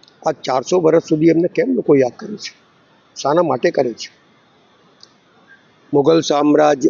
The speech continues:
ઔરંગઝેબ એટલો ખતરનાક રાજા, એની સામે કોઈ બોલી શકે નહીં. એની સામે બાત ભીડવી, ગેરિલા પદ્ધતિથી યુદ્ધ લડવું,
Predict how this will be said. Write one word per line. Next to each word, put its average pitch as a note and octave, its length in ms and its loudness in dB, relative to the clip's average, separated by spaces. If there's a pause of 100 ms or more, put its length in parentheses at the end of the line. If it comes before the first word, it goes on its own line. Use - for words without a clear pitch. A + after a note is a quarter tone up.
ઔરંગઝેબ D3 680 2
એટલો D3 180 2
ખતરનાક D3+ 600 0 (320)
રાજા, C3 400 0 (480)
એની D3+ 140 2
સામે D3+ 280 0
કોઈ D3+ 180 4
બોલી C#3+ 300 2
શકે C#3+ 300 0
નહીં. - 180 -6 (840)
એની E3 240 4
સામે D#3 340 2
બાત C#3 340 0
ભીડવી, C#3 360 0 (840)
ગેરિલા D#3+ 360 2
પદ્ધતિથી D3 680 0
યુદ્ધ E3 260 2
લડવું, C#3 420 0